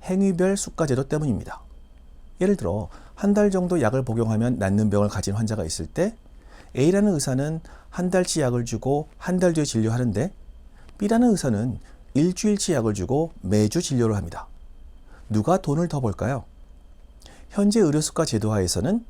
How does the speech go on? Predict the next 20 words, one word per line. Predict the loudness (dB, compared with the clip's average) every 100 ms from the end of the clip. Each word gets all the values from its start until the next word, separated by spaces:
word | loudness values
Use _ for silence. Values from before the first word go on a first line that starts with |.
| -20 -20 -18 -6
의사가 | 0 2 2 0 -2 -10 -18 -4
약을 | -2 0
한 | 0 0 2
달치를 | 2 0 0 0
처방하나 | -2 -2 -2 0 -2 -2 -6 -12 -10
일주일치를 | 0 0 2 0 0 -4 -4
처방하나 | -4 -2 -2 0 -2 -4 -10
수익의 | -4 0 0 0 -4
차이가 | -6 -6 -4
없습니다. | -4 -6 -6 -4 -4 -6 -16 -20 -20 -20 -20 -20 -20 -20 -20 -12
같은 | -8 -4 0
환자를 | 2 2 0 0 -2 -6 -14 -16
한 | -2 0
번 | 2 0
진료할 | 0 0 0 -2
것을 | -4 -2 -2 -4 -10 -6
네 | 2 4
번 | 4 2
진료하면 | 2 0 2 0 -2 -8 -20 -20 -20 -8
진료비를 | 0 2 4 2 0 -4